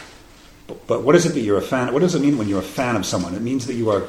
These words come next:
you are wishing them well, you're committed to them, succeeding in most cases,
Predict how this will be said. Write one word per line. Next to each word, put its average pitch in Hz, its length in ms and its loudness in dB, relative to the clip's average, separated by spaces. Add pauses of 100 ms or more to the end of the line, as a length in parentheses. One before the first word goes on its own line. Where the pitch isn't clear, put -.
you 113 120 -6
are 104 60 0
wishing 135 260 4
them 117 120 2
well, 123 200 4
you're 92 140 0
committed 120 320 0
to 113 80 -4
them, 117 280 2
succeeding 135 440 0
in 123 80 0
most 120 260 -2
cases, 110 640 -4